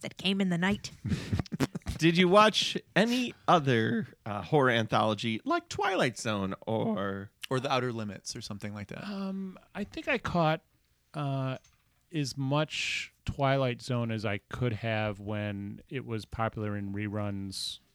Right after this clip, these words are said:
Speaker 4: probably mid eighties or so, but it was
Speaker 2: Okay.
Speaker 4: probably more walking in my, on my dad watching it, you know?
Speaker 3: And
Speaker 1: Oh, God,
Speaker 3: those
Speaker 1: that's so embarrassing.
Speaker 4: <laughs> And of course, um,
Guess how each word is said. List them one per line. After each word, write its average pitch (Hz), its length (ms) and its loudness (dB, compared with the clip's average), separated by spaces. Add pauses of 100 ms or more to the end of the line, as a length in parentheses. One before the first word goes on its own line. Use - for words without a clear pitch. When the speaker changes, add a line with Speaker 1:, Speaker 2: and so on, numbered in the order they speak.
(180)
Speaker 4:
probably 101 280 -4
mid 98 320 -6
eighties 98 400 -6
or 101 80 -6
so, 104 400 -8
but 101 160 -4
it 214 40 4
was 113 120 2
Speaker 2:
Okay. 113 80 0
Speaker 4:
probably 127 240 4
more 107 400 -2 (420)
walking 110 360 -2
in 104 120 -4
my, 98 200 -6 (180)
on 107 140 -4
my 98 100 -6
dad 92 320 -6
watching 101 360 -6
it, 113 120 -10 (340)
you 110 120 -6
know? 110 80 -6 (180)
Speaker 3:
And 131 100 2
Speaker 1:
Oh, 202 100 4
God, 208 200 8
Speaker 3:
those 165 60 4
Speaker 1:
that's 180 180 0
so 208 120 6
embarrassing. 180 680 2
Speaker 4:
<laughs> - 60 6 (2250)
And 180 100 -2
of - 100 0
course, 123 420 4
um, 107 600 2